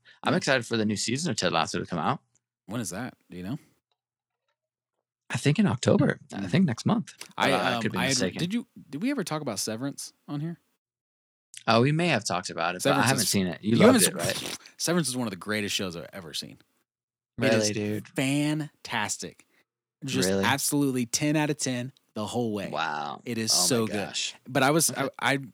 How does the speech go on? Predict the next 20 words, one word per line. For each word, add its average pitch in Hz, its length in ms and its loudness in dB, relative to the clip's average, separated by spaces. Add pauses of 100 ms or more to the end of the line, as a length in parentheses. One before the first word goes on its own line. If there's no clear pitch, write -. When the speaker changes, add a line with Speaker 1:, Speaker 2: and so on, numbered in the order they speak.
Speaker 2:
like, 113 240 -8
it's 165 140 -10
been 214 120 -8
a 175 40 -8
while 170 240 -8
since - 200 -4
Severance 131 320 -6
came 85 240 -8
out. 82 300 -12
I 101 60 -10
don't, 101 200 -8
it 92 80 -14
probably 87 220 -6
hasn't 80 260 -4
Speaker 1:
Mm-hmm. 78 60 -10
Speaker 2:
really 80 120 -10
been 82 120 -12
that 80 160 -12
long, 87 180 -10
but 107 180 -6